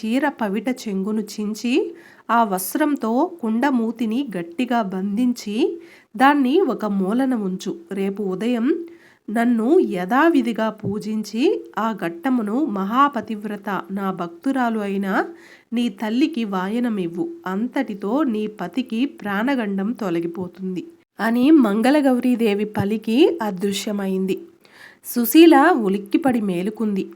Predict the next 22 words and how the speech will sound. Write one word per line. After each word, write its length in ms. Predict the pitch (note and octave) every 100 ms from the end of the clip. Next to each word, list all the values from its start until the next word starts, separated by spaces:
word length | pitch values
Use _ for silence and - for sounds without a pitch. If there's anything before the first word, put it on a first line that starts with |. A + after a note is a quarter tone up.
| -
అప్పుడే 600 | G3 - - B3 B3 E4+
కృష్ణ 420 | E4+ G#3 - C#4+
సర్పం 480 | C#4 B3+ - A#3 A3
ఒకటి 280 | G#3+ G#3 G#3+
బయట 380 | F#3+ F#3+ G3
నుంచి 340 | B3 A3+ A3 A3+
నెమ్మదిగా 840 | F#3+ F#3+ A3+ C4 A#3+ G#3+ A3 F4 E4+ - - - B3
ఆ 120 | D4
మందిరంలోకి 800 | B3+ G#3+ A#3+ D#4 D4 B3 G#3 A3
ప్రవేశించడం 920 | G3 G3 F#3 C4 C4+ B3 A#3 G#3+ G#3+
చూసి 720 | G3+ G3+ G#3 - A3+ F#4+ G#4+ - - _ -
తక్షణం 640 | B3 - F#4 E4+ B3 D#4 - - - -
దేవి 460 | G#3 B3+ C4+ B3+ D4+ B3
చెప్పినట్లు 580 | - B3 A#3 G#3+ G3+ A3
ఒక 380 | E4 E4 -
ఘట్టంలో 640 | G3 F3+ E3+ - C#4 C4+ A#3
పాలు 440 | - F#3+ F3 B3
పోసి 760 | D4+ - G#3 G3 F#3+ A#3+ G4 - - - - -
ఆ 140 | A#3 B3+
సర్పం 540 | B3+ A3 G#3 E4+ D#4
ఎదురుగా 460 | G#3 E3+ A#3 A3+ C4
ఉంచింది. 580 | D#4 G3 G3 F3+ E3